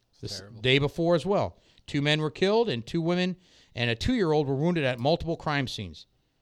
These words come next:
Speaker 1: in Suffolk, Virginia. So, you know, we're, we're not excluding, and I'm just trying to see some other major ones that might have came up throughout, but I'm telling you, this is just July and August, and there, it just goes on and on and on.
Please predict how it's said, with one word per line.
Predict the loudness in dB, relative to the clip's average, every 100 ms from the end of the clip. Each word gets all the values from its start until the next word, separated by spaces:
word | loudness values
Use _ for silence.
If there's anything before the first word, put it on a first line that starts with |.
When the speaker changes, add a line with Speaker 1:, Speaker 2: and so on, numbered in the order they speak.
| _
Speaker 1:
in | -10 -8
Suffolk, | 0 0 0 -4 -4
Virginia. | -8 -4 -6 -6 -16 _ _ _ _ _ _ _ _ _ _ _ _ _
So, | -6 0 0 -2 -8 _ _ _ _ _ _ _ _
you | 0
know, | 2 2 0
we're, | -6 -6 -4
we're | -2 0
not | 0 0 0
excluding, | -2 0 2 4 4 2 -4 -10
and | -8 -4
I'm | -4
just | -4 -4
trying | -2 -2
to | -4
see | -4
some | 0
other | 0 2
major | 2 2 2 0 -2
ones | 0 0
that | -2 -4 -4
might | 0 0
have | -2
came | -2 -2 0
up | -2 -4
throughout, | -4 -2 -2 -4
but | -10 -8
I'm | -4
telling | -2 -2
you, |
this | -2 -4
is | -6
just | -4 -6 -6
July | -4 -4 -2
and | -2
August, | 0 0 -2 -14 -20 _ _
and | -4 -2 -2
there, | -4
it | -4
just | -6 -4
goes | -2 0
on | 0 -2 -2 -2
and | -2
on | -2 -2
and | -2
on. | -4 -4